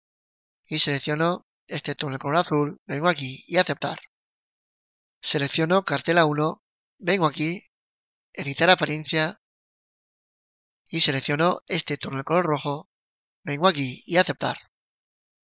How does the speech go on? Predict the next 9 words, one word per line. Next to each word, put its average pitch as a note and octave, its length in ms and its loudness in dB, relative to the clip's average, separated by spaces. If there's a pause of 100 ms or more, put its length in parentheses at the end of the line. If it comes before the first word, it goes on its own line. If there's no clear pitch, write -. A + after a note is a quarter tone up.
(360)
Y - 100 -2
selecciono D3 400 2
también D3 480 2 (640)
cordón C#3+ 300 -4
de C3 100 -4
redondeo C#3+ 400 2
uno, D3 420 -2 (920)
editar D3+ 360 0
apariencia D3+ 760 0